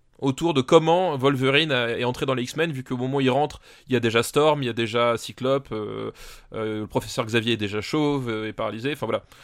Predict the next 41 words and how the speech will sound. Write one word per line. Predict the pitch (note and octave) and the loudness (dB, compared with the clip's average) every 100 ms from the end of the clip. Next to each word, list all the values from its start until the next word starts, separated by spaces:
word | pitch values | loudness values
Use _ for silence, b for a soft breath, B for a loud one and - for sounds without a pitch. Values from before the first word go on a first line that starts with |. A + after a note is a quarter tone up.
| B - | B -6
C'est | - | 4
en | D#3+ | 6
gros | C#3 E3 | 6 2
comment | - F3+ E3 F3 | 4 4 4 4
Wolverine | C#3+ B2+ B2 C#3+ B2+ | 2 2 2 2 0
a | |
intégré | A2+ A#2 B2+ | -4 -4 -2
les | A#2 | -2
X-Men, | A2+ - C#3 D3 - _ - | -6 -4 -4 -4 -14 _ -14
plus | B2 G#2+ | -10 -8
ou | |
moins, | G#2+ C3+ | -4 -4
au | C#3 | -4
niveau | G#2+ G#2+ G#2+ G#2 | -8 -8 -8 -6
origin | G#2+ G#2+ G#2+ | -6 -8 -10
story, | - A#2 D#3+ | -6 -4 -4
et | C#3+ | 2
comment | C#3+ D3+ | 2 2
finalement | C#3 C3 D3 | 0 0 0
le | A#2 | 0
groupe | A#2 D#3 D3 | 0 0 2
des | |
X-Men, | C#3 - C3 D#3+ D#3+ B B B B - | 0 -2 -2 -2 -4 B B B B 0
euh, | A2 G#2+ G#2+ A2 | 2 2 2 0
va, | G#2+ B2+ C3+ B2+ A2 | 4 6 6 6 4
euh, | G#2+ G#2+ G#2+ G#2+ G#2+ G#2 | 2 0 0 -2 -2 0
va | A#2 A2+ G#2+ _ _ - B2 - | 0 0 -4 _ _ -20 -18 -4
se | - | 4
révéler | C3 C#3+ D3 | 6 8 6
au | |
monde, | F3+ A3+ | 2 -2
en | D3 | -2
fait, | C3 | -4
c'est | C3+ | -2
ça | C3 F3+ | 2 4
le, | C3+ A#2+ A#2 A2+ | 4 0 -2 -6
tout | - C3+ | -6 -6
le, | A#2 | -2
tout | C3+ | -4
le | |
truc, | B2+ F3 F#3 | -2 -4 -4